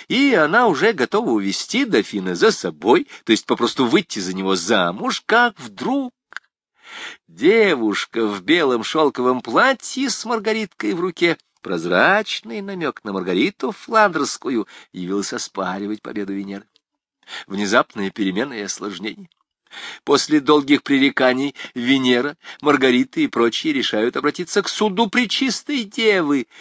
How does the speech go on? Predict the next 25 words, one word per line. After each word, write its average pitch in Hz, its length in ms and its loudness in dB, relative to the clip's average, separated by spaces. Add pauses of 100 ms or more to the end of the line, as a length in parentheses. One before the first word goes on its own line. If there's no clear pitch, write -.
(160)
В - 180 -20
пьесе 104 420 -8
была 101 160 -4
еще 98 920 0
одна 90 320 -4
прекрасная 117 1120 2
роль — 147 400 6
Дона 165 720 4
Педро, 170 840 2 (360)
короля 165 420 4
Месопотамии, 120 1200 -2 (180)
но 220 220 2
из-за 190 400 0
бесчисленных 180 800 -6
перерывов 165 580 0 (240)
трудно 214 340 -4
было 98 160 -2
взять 95 300 -2
в - 80 -14
толк, 220 360 4
на 104 200 2
что 220 460 4
он 190 180 2
там 143 320 2
был 117 260 -2